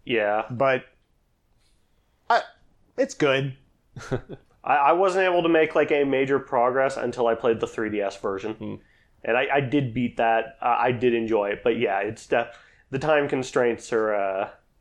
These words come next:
Speaker 3: Divisive.
Speaker 1: Yeah.
Speaker 3: Let's,
Speaker 2: I
Speaker 3: let's
Speaker 2: did,
Speaker 3: say that.
Speaker 2: yeah.
Speaker 3: <laughs>
Speaker 2: Yep. All right, next we got The Sims. And
Speaker 3: Absolutely.
Speaker 2: The
Speaker 3: Yep.
Speaker 2: Sims is absolutely groundbreaking, and, uh,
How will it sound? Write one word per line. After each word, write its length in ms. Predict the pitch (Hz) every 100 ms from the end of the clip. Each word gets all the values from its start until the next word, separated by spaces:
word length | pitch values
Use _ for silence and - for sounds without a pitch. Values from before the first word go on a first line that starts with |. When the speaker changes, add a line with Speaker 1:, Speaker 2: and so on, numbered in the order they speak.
| _ _ _ _ _ _
Speaker 3:
Divisive. 480 | - 107 101 - 92
Speaker 1:
Yeah. 180 | 113 101
Speaker 3:
Let's, 100 | 98
Speaker 2:
I 80 | 170
Speaker 3:
let's 100 | -
Speaker 2:
did, 100 | 127
Speaker 3:
say 140 | 180 101
that. 180 | 92
Speaker 2:
yeah. 640 | 147 110 180 139 196 - 185
Speaker 3:
<laughs> 20 |
Speaker 2:
Yep. 200 | 180 - - - _ _ -
All 100 | 151
right, 260 | 151 147 147
next 240 | 160 -
we 80 | 165
got 160 | 165
The 80 | 143
Sims. 760 | - - 202 214 226 - - -
And 100 | 151
Speaker 3:
Absolutely. 540 | 147 143 110 104 113
Speaker 2:
The 80 | 123
Speaker 3:
Yep. 80 | 123
Speaker 2:
Sims 300 | - 240 226
is 140 | 185 180
absolutely 460 | 151 127 156 151 135
groundbreaking, 720 | 143 139 131 127 127 120 110 _ _ _
and, 400 | 127 120 120 123
uh, 360 | 123 117 113